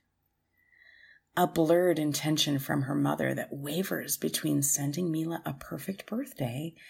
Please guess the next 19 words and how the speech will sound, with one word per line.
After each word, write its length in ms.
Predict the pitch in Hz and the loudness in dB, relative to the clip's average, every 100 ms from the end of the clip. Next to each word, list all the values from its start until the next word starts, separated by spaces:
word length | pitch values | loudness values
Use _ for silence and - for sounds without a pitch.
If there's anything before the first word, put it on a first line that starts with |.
| - - - - | -18 -18 -10 0
and 340 | 156 147 143 | 4 6 4
sending 480 | - 151 143 139 139 | 2 0 0 0 0
everyone 400 | 131 135 131 120 | -2 -4 -4 -6
away. 380 | 123 120 - - _ _ _ _ _ _ _ _ _ _ _ _ _ _ _ _ _ _ _ _ | -8 -12 -16 -20 _ _ _ _ _ _ _ _ _ _ _ _ _ _ _ _ _ _ _ _
A 100 | 190 | -4
couple 440 | - - 196 247 240 | 0 2 4 4 4
dozen 320 | 190 190 185 | 4 2 0
hopes 640 | - - 175 160 - - | -2 -2 -2 -2 -4 -4
that 240 | - - | -2 -2
taste 480 | - 147 147 135 - - | -4 -4 -2 0 0 -2
of 200 | 143 143 - _ _ - | -8 -8 -16 _ _ -2
bitter 400 | 165 151 - - | 0 0 -2 -8
pity. 420 | - - - - _ _ _ _ _ _ _ _ _ _ _ _ _ _ | -8 -6 -6 -14 _ _ _ _ _ _ _ _ _ _ _ _ _ _
Tirelessly, 1120 | - - 196 226 220 147 135 135 - - 143 _ _ _ _ - | -8 -2 4 6 4 2 0 -2 -4 -8 -14 _ _ _ _ -2
I 80 | |
remove 680 | 151 160 160 185 214 233 233 - _ - | 0 2 4 4 2 0 -4 -18 _ -4
each 260 | 180 196 - | 0 2 4
infecting 520 | 233 226 180 - 220 | 2 2 -2 0 0
filament, 680 | 196 151 139 123 - - - | 0 -2 -2 -4 -8 -14 -16